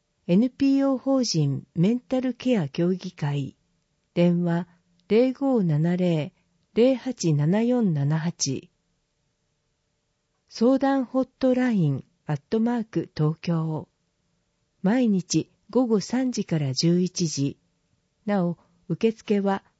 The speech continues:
午後十時三十分まで。東京都ラインアカウント。紙面には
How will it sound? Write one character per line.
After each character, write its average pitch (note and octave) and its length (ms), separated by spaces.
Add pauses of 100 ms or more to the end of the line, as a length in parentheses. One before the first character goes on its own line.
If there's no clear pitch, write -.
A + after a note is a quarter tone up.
(120)
午 A#3 160
後 E3+ 300
十 B3+ 240
時 G3 140
三 F#3 280
十 A#3+ 140
分 E3 340
ま C#3+ 140
で。 C3+ 260 (1080)
東 C4 240
京 C4 200
都 D3+ 300 (280)
ラ E3+ 160
イ A#3+ 180
ン A#3+ 120
ア F#3+ 120
カ A3+ 180
ウ G3+ 100
ン F3 100
ト。 - 340 (680)
紙 - 220
面 A#3 260
に F3 120
は D#3 240